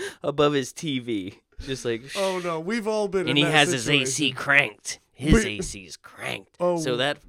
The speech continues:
Speaker 1: that little silk dragon is flying.
Speaker 2: But I think, I think there's gotta be, like, a chromosome or, or some, uh, something in their brain is a little bit different. And I think I've narrowed it down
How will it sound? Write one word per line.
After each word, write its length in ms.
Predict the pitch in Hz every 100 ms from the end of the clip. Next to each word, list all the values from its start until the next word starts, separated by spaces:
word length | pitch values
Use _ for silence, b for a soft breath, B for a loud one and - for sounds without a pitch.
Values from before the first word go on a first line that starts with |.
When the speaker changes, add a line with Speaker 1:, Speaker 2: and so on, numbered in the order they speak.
| -
Speaker 1:
that 240 | 123 131
little 240 | 127 117 107
silk 420 | - 127 113 - _
dragon 480 | 110 98 92 90 85
is 140 | 80
flying. 500 | - 113 117 101 113 _ _ _ _ _ _ _ _ _ _
Speaker 2:
But 180 | 190 190 _ -
I 120 | 165
think, 340 | 180 240 269 - -
I 100 | 165
think 260 | - 262
there's 180 | 269 214
gotta 240 | 160 190 190
be, 180 | 180
like, 220 | 175 156 135
a 80 |
chromosome 960 | 123 - 156 156 156 131 127 131 123 120 _
or, 260 | 139 143 131 b b
or 100 | -
some, 220 | 170 - 208
uh, 140 | 170 160
something 420 | - 226 247 254
in 140 | 233
their 100 | 190
brain 420 | 156 139 156 180 185
is 120 | 139
a 40 |
little 300 | 127 135 160
bit 200 | 147 135
different. 400 | 127 135 - 180 - B B -
And 100 | 156
I 120 | 143
think 360 | 131 - 220
I've 260 | 220 160 139
narrowed 400 | 156 147 170 175
it 180 | 165 120
down 420 | 135 131 147 175